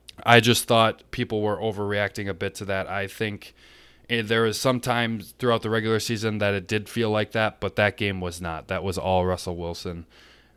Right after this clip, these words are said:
um, in that Seattle game. Defensively, I thought they did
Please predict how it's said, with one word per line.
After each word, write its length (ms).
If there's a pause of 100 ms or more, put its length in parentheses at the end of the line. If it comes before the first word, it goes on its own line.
(280)
um, 400
in 180
that 180
Seattle 360
game. 320 (1400)
Defensively, 720
I 120
thought 240
they 300 (260)
did 280